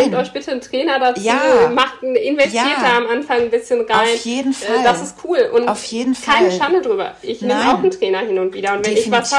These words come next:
Speaker 2: Definitiv.
Speaker 1: hab ich meine Steffi, die ich,
Speaker 2: Richtig.
Speaker 1: äh, immer noch mal antippen kann
Speaker 2: Na
Speaker 1: und
Speaker 2: klar.
Speaker 1: sagen kann, du, sag mal,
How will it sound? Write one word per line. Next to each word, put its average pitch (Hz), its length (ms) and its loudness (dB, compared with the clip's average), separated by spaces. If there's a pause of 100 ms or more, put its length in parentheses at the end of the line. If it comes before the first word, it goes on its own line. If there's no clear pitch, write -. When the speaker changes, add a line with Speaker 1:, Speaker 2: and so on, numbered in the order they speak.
Speaker 2:
Definitiv. 277 80 0
Speaker 1:
hab 240 100 -4
ich 247 100 -6
meine 226 220 0
Steffi, 269 460 -2 (240)
die - 20 -10
ich, 202 60 -8
Speaker 2:
Richtig. 254 320 -2 (100)
Speaker 1:
äh, 240 380 4
immer 262 180 2
noch 262 140 -2
mal 226 140 -4
antippen 285 500 -6
kann 269 280 0
Speaker 2:
Na 233 80 -2
Speaker 1:
und 247 40 0
Speaker 2:
klar. 226 120 0 (120)
Speaker 1:
sagen 254 160 0
kann, 233 160 -4
du, 220 100 -4
sag 220 220 -4
mal, 226 160 -2